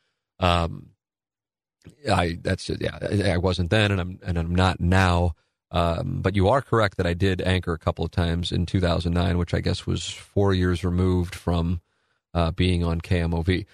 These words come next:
Uh, hey, uh, I wanna thank everybody for their questions, as always. Welcome your emails, T McKernan at inside S T L dot com, uh, T M C K E R N A N at inside S T L dot com.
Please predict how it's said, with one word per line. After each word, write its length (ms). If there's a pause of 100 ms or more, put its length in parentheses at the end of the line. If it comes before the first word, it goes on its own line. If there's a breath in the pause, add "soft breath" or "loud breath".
(200 soft breath)
Uh, 380
hey, 300
uh, 540 (300)
I 20
wanna 200
thank 260
everybody 260
for 160
their 120
questions, 540
as 80
always. 400
Welcome 320
your 120
emails, 520
T 180
McKernan 480
at 140
inside 440
S 140
T 180
L 260 (520)
dot 260
com, 480 (100)
uh, 300
T 160
M 100
C 160
K 300
E 100
R 220
N 140
A 140
N 220
at 160
inside 460
S 180
T 220
L 260 (380)
dot 240
com. 440